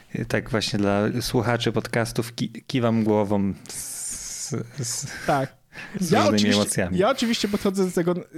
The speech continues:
Speaker 2: napisałem Wojtkowi nawet taką wiadomość, że d-, wydałem na to sto dolarów, e, wydawałem pieniądze na głupsze rzeczy, jak stracę, to trudno, nie? Bardzo fajna sytuacja właśnie się zrobiła się dzisiaj rano, że jak się obudziłem, to się okazało, że nie straciłem i faktycznie wyciągnąłem wszystko, co włożyłem, więc jestem bezpieczny. Na zasadzie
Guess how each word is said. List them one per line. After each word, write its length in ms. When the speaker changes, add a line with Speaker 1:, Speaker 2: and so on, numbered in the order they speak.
Speaker 2:
napisałem 380
Wojtkowi 400
nawet 260
taką 200
wiadomość, 400
że 180
d-, 120
wydałem 440
na 100
to 120
sto 200
dolarów, 540
e, 100
wydawałem 680
pieniądze 440
na 140
głupsze 420
rzeczy, 280
jak 160
stracę, 420
to 40
trudno, 360
nie? 260
Bardzo 360
fajna 280
sytuacja 420
właśnie 260
się 40
zrobiła 240
się 120
dzisiaj 180
rano, 220
że 120
jak 120
się 100
obudziłem, 360
to 60
się 100
okazało, 340
że 120
nie 120
straciłem 500
i 60
faktycznie 520
wyciągnąłem 540
wszystko, 300
co 120
włożyłem, 440
więc 140
jestem 220
bezpieczny. 500
Na 60
zasadzie 360